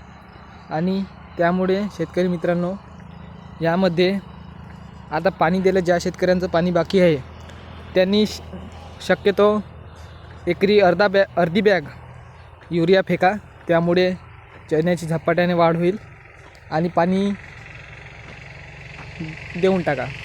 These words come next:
पाणी देताना शेतकरी मित्रांनो, ज्यांची भारी जमीन आहे त्यांनी फक्त तीन तास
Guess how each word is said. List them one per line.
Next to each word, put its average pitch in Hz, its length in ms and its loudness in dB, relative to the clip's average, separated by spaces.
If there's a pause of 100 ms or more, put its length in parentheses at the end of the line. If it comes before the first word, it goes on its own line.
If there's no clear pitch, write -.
(880)
पाणी 180 260 2
देताना 196 480 2 (120)
शेतकरी 190 340 -2
मित्रांनो, 185 360 2
ज्यांची 175 380 2
भारी 160 380 -2
जमीन 190 260 4
आहे 180 160 4 (640)
त्यांनी 185 360 2 (400)
फक्त 180 240 -4 (160)
तीन 202 240 0
तास 190 300 2